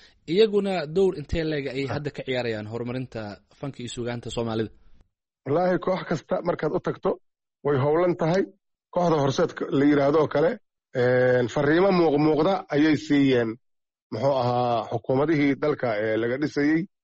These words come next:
Speaker 2: Tusaale ahaan, haddaan kuu siiyo hees oo haweenka Axmed Saciid Cali la yidhaahdo uu sameeyo oo kale, oo, muxuu ahaa, "Iska jir, dowladdeenna iska jir.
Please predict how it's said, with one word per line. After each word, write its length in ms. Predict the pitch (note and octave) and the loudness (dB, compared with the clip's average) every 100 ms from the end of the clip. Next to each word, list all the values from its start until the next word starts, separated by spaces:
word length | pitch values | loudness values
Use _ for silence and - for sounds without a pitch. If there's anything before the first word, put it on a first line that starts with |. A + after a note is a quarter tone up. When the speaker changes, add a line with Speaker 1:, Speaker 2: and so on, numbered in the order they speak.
| _ _ _ - | _ _ _ -10
Speaker 2:
Tusaale 320 | - D3 D3 | -4 0 0
ahaan, 220 | D3 E3+ | 0 0
haddaan 280 | D3+ D#3 C#3+ | 0 0 -2
kuu 180 | - D#3 | 0 -2
siiyo 340 | - C#3 C#3 B2+ | 0 0 2 2
hees 340 | D3+ D3+ - | 2 0 -4
oo 500 | - B2 A2+ A2 G#2+ - _ _ _ - | -4 -2 0 0 -2 -6 _ _ _ -4
haweenka 340 | D3+ C#3 D3 | -2 0 -2
Axmed 260 | D3 D#3 B2+ | -2 -2 -4
Saciid 320 | - C#3+ D#3 | -6 -2 -2
Cali 240 | B2+ C3 B2+ | 0 0 0
la 60 | |
yidhaahdo 280 | C3 A#2+ C#3 | 0 0 0
uu 100 | C#3+ | 0
sameeyo 400 | C3 C#3 C3+ D3 C3+ | 0 0 2 2 0
oo 60 | |
kale, 240 | - C#3 G3+ - _ _ _ _ _ - | 0 -2 -2 -4 _ _ _ _ _ -2
oo, 120 | B2+ | 0
muxuu 260 | B2 C#3+ C#3 | 2 2 2
ahaa, 180 | C3+ | 0
"Iska 200 | - - D#3+ | 0 -2 0
jir, 180 | D3+ G#2+ | 0 -2
dowladdeenna 560 | A2+ D#3+ E3+ D3 D3+ D3+ | 0 2 2 2 2 2
iska 280 | C#3 - E3+ | 0 -2 -2
jir. 180 | C3 | -2